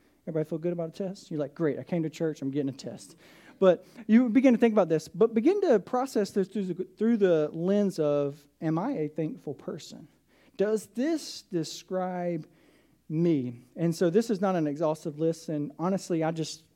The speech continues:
want to give it because it's a great place for us to evaluate our relationship with God and how God is working in us. And you may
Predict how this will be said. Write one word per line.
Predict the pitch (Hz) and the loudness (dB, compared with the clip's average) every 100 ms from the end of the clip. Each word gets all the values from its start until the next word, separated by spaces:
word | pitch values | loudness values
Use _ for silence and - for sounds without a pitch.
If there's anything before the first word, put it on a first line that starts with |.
| - | -8
want | 160 160 - | -6 -4 -6
to | 175 | -10
give | 143 156 | -4 -4
it | 175 | -4
because | 156 165 147 | -6 -4 -4
it's | 147 156 | -4 -6
a | |
great | 139 151 156 160 - | -8 -2 0 0 -4
place | - 160 160 - | -8 -6 -6 -8
for | - 156 - | -16 -14 -8
us | 156 - | -8 -8
to | 160 139 | -10 -8
evaluate | 135 135 147 156 160 143 135 120 117 - _ - - - | -8 -6 -6 -4 -6 -4 -6 -8 -12 -20 _ -20 -20 -6
our | 147 | -4
relationship | 147 143 139 - 151 | -2 -2 -4 -8 -10
with | 151 | -8
God | 139 147 139 | -8 -6 -6
and | 127 | -6
how | 151 | -6
God | 147 147 139 | -4 -4 -4
is | 135 | -4
working | 151 143 131 | -6 -6 -8
in | 143 151 | -4 -4
us. | 127 - | -6 -6
And | 143 | -4
you | 151 | 0
may | 190 214 | 4 4